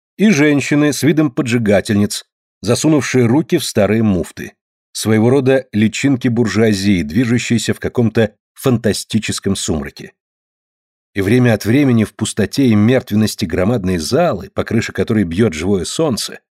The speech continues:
звучит глухой грохот карет – чья вздрагивающая звучность, кажется, проходит и давит поверху,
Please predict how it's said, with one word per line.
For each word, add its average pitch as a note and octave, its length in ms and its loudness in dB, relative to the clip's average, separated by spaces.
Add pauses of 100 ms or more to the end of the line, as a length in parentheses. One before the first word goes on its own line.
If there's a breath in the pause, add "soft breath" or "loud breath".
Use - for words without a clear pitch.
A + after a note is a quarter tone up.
(360)
звучит B2+ 460 0
глухой B2+ 460 0
грохот B2 440 -2
карет – G#2+ 560 -2 (400)
чья G#2 220 0
вздрагивающая G#2+ 760 0
звучность, A#2+ 580 -2
кажется, B2+ 400 -2
проходит C3 720 -2
и A#2 60 -2
давит A#2+ 360 0
поверху, C3+ 560 0